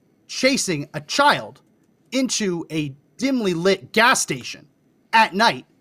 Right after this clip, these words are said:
with pandemonium happening around him. Right? Yeah, no, obviously, whatever he did to a child in the past doesn't directly affect this, but it speaks to, as you said, his disposition. If someone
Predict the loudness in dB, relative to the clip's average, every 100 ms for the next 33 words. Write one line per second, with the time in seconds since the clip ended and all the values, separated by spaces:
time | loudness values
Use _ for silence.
0 | _ -8 -8 -4 -2 -2 -2 0 2 0
1 | 0 0 0 -2 0 2 2 -2 -14 _
2 | _ _ _ _ _ _ _ _ _ _
3 | -4 -4 -4 -8 -2 0 2 2 0 0
4 | -4 -6 -2 0 0 0 -2 -4 -4 -6
5 | 0 2 2 -2 -2 0 0 -6 _ _
6 | _ 0 0 -2 -10 _ -8 -4 -2 -2
7 | -2 -8 -4 -4 -4 -10 -8 -8 -8 -6
8 | -8 -4 -4 -4 -6 -8 -6 -6 -6 -8
9 | -8 -6 -6 -6 -16 _ _ _ _ -12
10 | -4 0 2 2 0